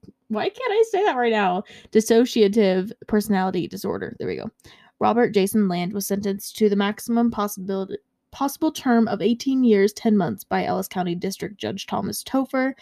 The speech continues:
who would die at age sixty-one in two thousand twelve. I don't know why they had to add that. That was sad. Okay. Um,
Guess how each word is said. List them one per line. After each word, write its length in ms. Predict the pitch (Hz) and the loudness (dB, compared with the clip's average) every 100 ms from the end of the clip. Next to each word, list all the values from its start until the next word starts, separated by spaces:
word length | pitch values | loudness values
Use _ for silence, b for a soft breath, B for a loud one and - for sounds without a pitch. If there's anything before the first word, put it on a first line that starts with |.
| B B B _ | B B B _
who 520 | - 233 226 220 208 - | 4 8 10 8 6 4
would 480 | 185 196 190 - | 2 2 2 -2
die 240 | 202 180 185 | -4 -2 -2
at 160 | - 180 | -4 -6
age 240 | - 170 - | -4 -6 -6
sixty-one 480 | - - 170 170 | -14 -14 -10 -8
in 80 | 170 | -6
two 80 | 196 | -6
thousand 180 | 196 220 | -4 0
twelve. 200 | 247 - - | 0 0 -8
I 120 | - 165 | -8 -6
don't 100 | 170 | -2
know 80 | |
why 100 | 170 | -2
they 80 | 202 | 2
had 100 | 220 | 2
to 80 | 226 | 2
add 200 | 240 240 | 0 0
that. 180 | 269 - | -2 0
That 160 | 196 | 0
was 100 | 208 | 0
sad. 260 | - - - - | -4 -6 -8 -10
Okay. 240 | - - _ _ _ _ _ _ _ - | -12 -12 _ _ _ _ _ _ _ -8
Um, 360 | 208 202 208 | -4 -2 -2